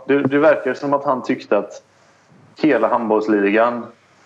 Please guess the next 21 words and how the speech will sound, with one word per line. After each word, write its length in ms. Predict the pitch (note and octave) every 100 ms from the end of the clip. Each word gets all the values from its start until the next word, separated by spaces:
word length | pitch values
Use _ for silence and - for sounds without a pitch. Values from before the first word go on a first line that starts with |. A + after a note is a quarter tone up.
| _ _ - - _ -
på 120 | B2
något 200 | A#2+ -
sätt 200 | A2+ -
skulle 240 | A2+ G#2+
sluta 420 | G#2+ A2+ G#2+ G#2+
upp 400 | A2 G#2+ C#3+ - -
för 340 | B2 A2+ A2
att 60 | A2
göra 240 | A#2 G2+
det 100 | G2
så 80 | G#2+
bra 380 | G2 A2 G2+ F#2
som 200 | G#2 G#2+
möjligt 380 | A2 G2 F#2+ -
för 100 | G2+
Kristianstad. 760 | - - A#2+ F#2 - - D3 - - _ _ _ _ _ -
För 120 | A#2
att 120 | A2
de 220 | A2+ A2 G#2+
ska 200 | - G2+
kunna, 440 | G#2 G2+ G2